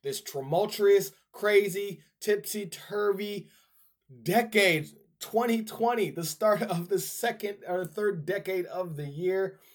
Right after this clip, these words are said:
or of the century. This has been crazy, and we are in episode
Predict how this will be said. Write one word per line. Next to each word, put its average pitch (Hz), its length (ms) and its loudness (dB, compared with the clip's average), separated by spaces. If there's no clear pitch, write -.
or 165 160 0
of 151 300 -8
the 127 100 -6
century. 196 560 -4
This 220 280 -2
has 147 100 -8
been - 240 -10
crazy, 190 720 -4
and 143 220 -4
we 220 180 2
are 180 120 4
in 139 280 -4
episode 165 760 -4